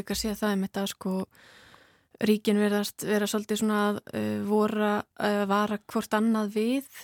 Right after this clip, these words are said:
eh, sín á milli einmitt, þú veist, Kína biðja leiðtoga Vesturveldanna að, að gæta að þessum neikvæðu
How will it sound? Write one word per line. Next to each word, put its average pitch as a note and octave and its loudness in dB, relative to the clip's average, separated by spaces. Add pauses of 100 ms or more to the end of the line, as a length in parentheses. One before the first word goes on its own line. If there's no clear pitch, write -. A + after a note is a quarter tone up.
(300)
eh, A3+ -6
sín A#3 -2
á - 2
milli A#3 0
einmitt, A#3 0
þú A3+ -6
veist, - -10
Kína A3+ 0
biðja A3 0
leiðtoga A#3 -2
Vesturveldanna A3+ -2 (160)
að, A3+ -6 (160)
að G#3+ -12
gæta G#3+ -2
að A3 -6
þessum A3 -2 (220)
neikvæðu A3 -2